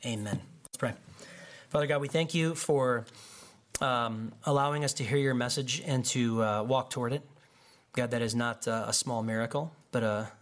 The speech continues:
but a monumental miracle. Um, you say that if you can, if, if we can hear your voice, uh, not to harden our hearts, not to be too smart for the room,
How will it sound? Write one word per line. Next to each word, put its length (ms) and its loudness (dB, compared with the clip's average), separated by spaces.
but 100 2
a 60 2
monumental 580 0
miracle. 480 -2
Um, 220 0
you 120 2
say 240 2
that 120 0
if 120 -2
you 120 0
can, 320 -2
if, 260 -2
if 180 -2
we 100 4
can 160 2
hear 160 4
your 200 2
voice, 580 2
uh, 60 -2
not 220 0
to 80 0
harden 260 0
our 120 2
hearts, 440 -4
not 160 0
to 80 -6
be 320 2
too 180 -2
smart 540 0
for 160 -2
the 80 -4
room, 380 -2